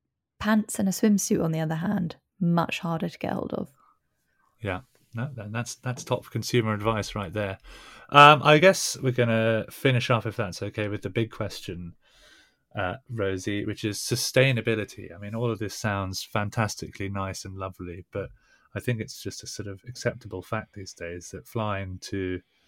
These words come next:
Speaker 2: Australia, New Zealand, wherever it might be, is considered, uh, bad for the environment. Is there, how, how do you think travel's gonna sort of change in the next ten, twenty, thirty, forty, fifty years?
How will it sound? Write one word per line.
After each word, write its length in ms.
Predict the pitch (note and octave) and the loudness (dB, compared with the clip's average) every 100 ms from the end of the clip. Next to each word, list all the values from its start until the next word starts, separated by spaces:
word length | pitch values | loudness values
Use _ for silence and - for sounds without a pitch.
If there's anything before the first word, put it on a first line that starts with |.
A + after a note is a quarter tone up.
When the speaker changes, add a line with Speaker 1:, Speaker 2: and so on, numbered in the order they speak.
| _ _ - - _ - | _ _ -20 -20 _ -2
Speaker 2:
Australia, 640 | A2 - A2 G2+ G2 G2+ | -2 2 4 4 2 0
New 220 | G2+ G2 | 0 -2
Zealand, 480 | F#2 G#2 G2 F#2+ F#2 | 0 0 0 -2 -2
wherever 440 | F#2+ F#2+ G2 F#2+ F#2 | -2 0 0 -2 -6
it 120 | D#2 | -6
might 260 | E2+ C2 | -10 -10
be, 220 | - G2 F#2 | -8 -6 -6
is 260 | F2+ - _ _ - | -10 -14 _ _ -20
considered, 640 | G#2+ - A#2+ G#2+ G2 F#2+ - - | -12 -6 -2 0 -2 -4 -16 -14
uh, 260 | G#2+ G2 G2 | -10 -8 -4
bad 320 | A2+ A2 A2 | 0 2 0
for 140 | - G#2+ | -2 -6
the 140 | G#2+ | -4
environment. 580 | G#2 G#2 G#2+ G#2+ F2 D#2+ | -6 -4 -4 -4 -8 -10
Is 160 | A2 | -10
there, 380 | - B2+ B2 B2 | -2 0 2 0
how, 400 | A#2+ D#3 D3 B2 - | 2 2 2 -2 -6
how 160 | - D3+ | -2 0
do 80 | |
you 200 | C#3 B2+ | 2 2
think 360 | B2 A#2 G#2 - | 2 0 -2 -8
travel's 440 | - G#2+ G2 F#2+ - | -2 0 0 -4 -4
gonna 220 | G2+ F#2+ | -8 -8
sort 180 | - - | -10 -14
of 100 | F#2 | -12
change 420 | - F#2+ F#2+ F2+ | -6 -6 -6 -8
in 60 | F#2 | -8
the 60 | F2+ | -8
next 300 | F2 - - | -12 -14 -16
ten, 300 | F2+ F2+ F2+ | -14 -14 -14
twenty, 440 | - F#2+ F2 F2 | -14 -14 -12 -12
thirty, 400 | - - F#2 F2+ | -14 -12 -12 -12
forty, 320 | F2+ E2 F2+ F#2+ | -16 -16 -16 -16
fifty 320 | F#2 - F#2+ | -18 -16 -14
years? 440 | E2+ D#2+ B2 - | -14 -14 -16 -18